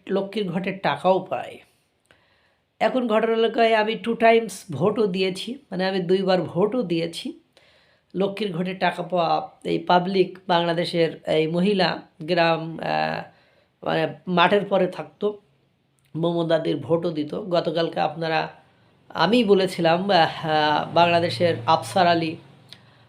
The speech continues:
সহ আরও কিছু ব্যক্তিবর্গ যারা ওই দেশে আছে, তাদের আধার কার্ড নেই, ভোটার কার্ড নেই, কোনো কার্ড কুট কিছু নেই, তারা অবৈধভাবে সেখানে গিয়েছে। অথচ এই মমতাদি,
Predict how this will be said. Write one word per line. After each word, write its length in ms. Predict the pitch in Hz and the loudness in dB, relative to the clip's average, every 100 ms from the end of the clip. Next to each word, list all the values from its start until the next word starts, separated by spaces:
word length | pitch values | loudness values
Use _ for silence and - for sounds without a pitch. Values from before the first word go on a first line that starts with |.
| _ | _
সহ 300 | - 202 180 | 2 4 6
আরও 300 | 156 170 208 | 8 6 6
কিছু 280 | 202 196 190 | -2 -6 -6
ব্যক্তিবর্গ 800 | 170 165 - 170 156 151 175 196 | -6 -8 -6 -2 -2 -2 -4 0
যারা 240 | 170 160 | 2 2
ওই 120 | 151 | 2
দেশে 320 | 147 160 156 170 | 0 -4 -2 -2
আছে, 380 | 143 - 214 - _ _ _ _ _ _ _ _ - | -2 -6 -10 -10 _ _ _ _ _ _ _ _ -2
তাদের 300 | 170 156 151 | 0 0 -2
আধার 340 | - 156 175 | 2 4 2
কার্ড 320 | 175 180 175 170 | 0 -2 -2 -2
নেই, 160 | 185 | -4
ভোটার 340 | 175 135 165 156 | -4 -6 -4 -4
কার্ড 300 | 165 165 160 | -4 -6 -4
নেই, 200 | 165 202 | -6 -4
কোনো 260 | 185 190 | -2 -2
কার্ড 260 | 190 180 180 - | 2 2 2 -2
কুট 200 | 175 - | -8 -8
কিছু 220 | 139 160 | -12 -8
নেই, 300 | 151 165 330 | -4 -4 -4
তারা 260 | - 160 156 | -2 2 4
অবৈধভাবে 720 | 151 160 175 175 - 165 170 | 2 -2 -4 -6 -8 -8 -8
সেখানে 360 | - - 156 | -10 -10 -10
গিয়েছে। 540 | 147 143 151 151 226 294 - _ _ _ - _ - | -8 -6 -6 -4 -6 -6 -12 _ _ _ -20 _ 4
অথচ 320 | 233 262 269 226 202 - - | 4 4 2 2 2 -4 6
এই 180 | 226 247 | 8 8
মমতাদি, 720 | 233 247 254 240 185 190 - | 6 4 2 2 2 -2 -6